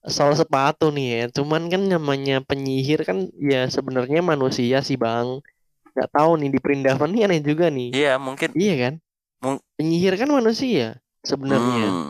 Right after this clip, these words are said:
Speaker 2: mungkin biar ini mengelabui jejak manusia kalau misal mau dikejar gitu.
Speaker 1: Gua rasa ini dia pemain sirkus deh.
Speaker 2: Kenapa pemain sirkus dong?
Speaker 1: Karena pemain sirkus zaman dulu-dulu tuh aneh-aneh, bro.
Speaker 2: Iya, bener, bener, bener.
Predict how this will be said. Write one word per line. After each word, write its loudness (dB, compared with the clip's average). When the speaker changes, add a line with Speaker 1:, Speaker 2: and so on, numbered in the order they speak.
Speaker 2:
mungkin -4
biar 0
ini -2
mengelabui 0
jejak -4
manusia 0
kalau 0
misal -4
mau -2
dikejar -2
gitu. -8
Speaker 1:
Gua 2
rasa 4
ini 0
dia 2
pemain 0
sirkus -2
deh. -10
Speaker 2:
Kenapa -4
pemain -8
sirkus -6
dong? 0
Speaker 1:
Karena 0
pemain 2
sirkus -2
zaman -2
dulu-dulu 0
tuh 0
aneh-aneh, 0
bro. -4
Speaker 2:
Iya, -2
bener, 0
bener, -4
bener. -12